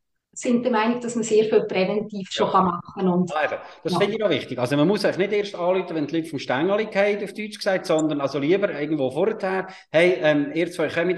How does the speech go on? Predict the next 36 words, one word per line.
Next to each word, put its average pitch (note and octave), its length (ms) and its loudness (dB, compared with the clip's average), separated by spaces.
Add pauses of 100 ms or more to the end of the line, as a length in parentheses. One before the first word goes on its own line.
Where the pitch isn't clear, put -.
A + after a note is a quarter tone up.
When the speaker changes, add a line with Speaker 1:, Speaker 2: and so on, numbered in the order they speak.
Speaker 2:
mal D3+ 160 2
schauen, G3+ 540 0 (300)
ähm, C#3 340 0
macht D#3 240 -2
mal D3+ 140 2
vielleicht B2+ 220 -6
eine B2+ 120 0
Analyse, G3 1040 0 (200)
schaut E3+ 380 2
mal C#3 160 2
rein, F#3+ 540 2
wie D3 80 -4
das C#3 220 -8
so C3 140 -2
bei C3 100 -10
uns B2 200 -8
so A#2+ 260 -12
tut. G3+ 380 0
Im - 300 -8
Moment C#3 300 2
Speaker 1:
Mhm. C#3 40 -2
Speaker 2:
ist B2 120 -8
es A#2+ 40 -14
noch B2+ 140 -4
gut, F#3 260 0
aber C#3 180 -4
wir D3 160 -2
wollen D#3+ 220 2
eigentlich C3+ 320 0
lieber D#3+ 420 -2
wissen, D#3 320 -2
hey, D#3 140 4
es - 80 -4
ist C3+ 80 -6
alles C#3+ 400 2
gut G#3 240 2